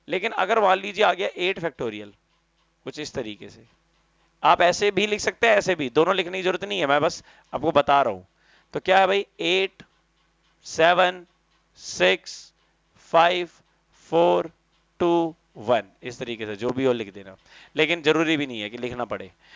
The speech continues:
ठीक है। अब भाई अगर मान लो ये आ गया so factorial, तो आप तो क्या होगा, सौ, नाइंटी नाइन, नाइंटी एट, नाइंटी सेवन,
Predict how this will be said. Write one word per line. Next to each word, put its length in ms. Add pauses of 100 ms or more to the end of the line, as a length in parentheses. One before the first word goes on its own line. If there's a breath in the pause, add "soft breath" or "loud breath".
(160 loud breath)
ठीक 100
है। 80
अब 120
भाई 200
अगर 280
मान 200
लो 120
ये 180
आ 120
गया 200
so 200
factorial, 500
तो 140
आप 160
तो 60
क्या 140
होगा, 220
सौ, 440 (520)
नाइंटी 460
नाइन, 300 (360)
नाइंटी 560
एट, 260 (320)
नाइंटी 480
सेवन, 360